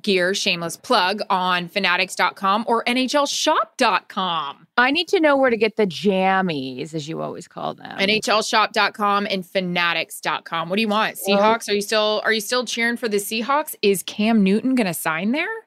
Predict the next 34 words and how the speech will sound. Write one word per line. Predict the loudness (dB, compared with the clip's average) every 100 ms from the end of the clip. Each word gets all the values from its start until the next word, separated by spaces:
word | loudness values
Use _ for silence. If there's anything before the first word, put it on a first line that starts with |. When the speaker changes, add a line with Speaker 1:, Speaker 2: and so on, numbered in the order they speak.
| 0
Speaker 2:
Okay, | 2 2
so | 2
let's | -2 -2
break | -10 -2 0 0
this | -2
down | 0 0
for | -2
a |
second. | -2 -4 -4 -4 0
I | 2 2 2 0 0 2
am | 2 4 2 0 -2
always | 0 2 0 -2
rooting | 0 0
for | 0
the | -2
Seahawks, | -4 -2 0 0 -2
but | -2 2
not | 2 2
when | -2
it |
comes | -2 -2 0
to |
wagering. | 0 0 0 -2 0 -2 -4 _ _
My, | 2 4
Speaker 1:
Right. | 4
Speaker 2:
I | 0 -2
hit | 0
my, | 0 0 _ _ _ _
dude, | 0 2
I |
was | 0 -2
on | -4
fire | -4 -4 0 0
yesterday. | 0 -4 -6 -2 0 0